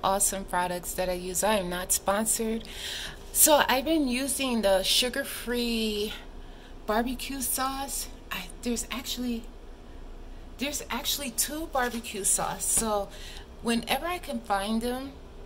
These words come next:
I grab 'em. So I actually found some new items, and I'm really excited. You can tell by my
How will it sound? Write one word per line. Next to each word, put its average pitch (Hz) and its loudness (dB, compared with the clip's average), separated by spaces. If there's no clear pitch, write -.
I 190 0
grab 170 0
'em. 160 -4
So - 2
I 214 2
actually 220 -2
found 202 -4
some 190 -4
new 190 -8
items, 180 -4
and 170 -8
I'm 180 -6
really 214 0
excited. 190 -2
You 208 -10
can 202 -6
tell 196 -2
by 190 -4
my 170 -4